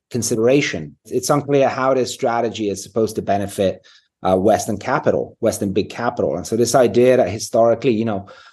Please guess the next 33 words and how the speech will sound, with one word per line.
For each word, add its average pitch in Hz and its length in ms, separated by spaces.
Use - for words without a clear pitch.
Western 107 440
foreign 104 280
policy 110 560
and 92 320
Western 98 600
foreign 107 220
interventions 98 580
have 98 160
been 104 100
in 98 80
the 92 80
service 98 400
of 90 100
Western 95 260
capital. 120 360
I 101 40
think 127 180
that's 131 180
been 123 140
a 120 40
case 120 280
for 117 120
a 107 60
very 113 160
long 104 160
time. 147 320
But 107 80
I 104 40
think 117 160
now 139 140
what 127 180
we're 110 100
witnessing 98 520